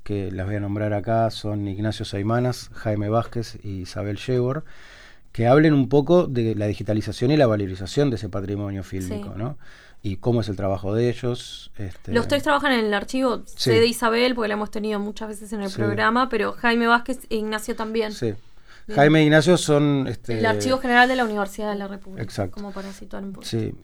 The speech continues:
Speaker 1: este, Isabel es la, es la coordinadora,
Speaker 2: Exacto.
Speaker 1: este, y Jaime y, y Ignacio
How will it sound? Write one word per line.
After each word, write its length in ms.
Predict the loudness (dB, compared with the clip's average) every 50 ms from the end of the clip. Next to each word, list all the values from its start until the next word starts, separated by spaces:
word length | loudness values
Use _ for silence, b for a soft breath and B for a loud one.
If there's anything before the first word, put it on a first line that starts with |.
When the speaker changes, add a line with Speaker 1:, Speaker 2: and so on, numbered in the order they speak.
| -10
Speaker 1:
este, 340 | -10 -10 -8 -4 -4 -4 -2 -2
Isabel 320 | -2 0 2 2 4 4
es 80 | 4 4
la, 280 | 2 2 2 2 0
es 80 | -2 -4
la 100 | -4 -4
coordinadora, 800 | -2 -2 0 0 0 2 2 4 4 6 6 6 6 6 6 4 4
Speaker 2:
Exacto. 320 | 0 -4 -6 -6 -6 -6 -6
Speaker 1:
este, 600 | -6 -6 -8 -6 -6 -4 -4 -4 -4 -6 -6 -6 -6
y 760 | -4 -4 -4 -4 -4 -6 -8 -8 -10 -10 -12 -14 -16 -16 -18 -18 -18 -10
Jaime 460 | -4 -2 -2 -2 0 -2 -4 -4 -6
y, 640 | -8 -8 -8 -8 -8 -10 -10 -12 -12 -14 -16 -18 -16 -14
y 80 | -12 -12 -10 -10 -10 -12 -10
Ignacio 500 | -6 -4 -4 -4 -4 -2 -2 -2 -2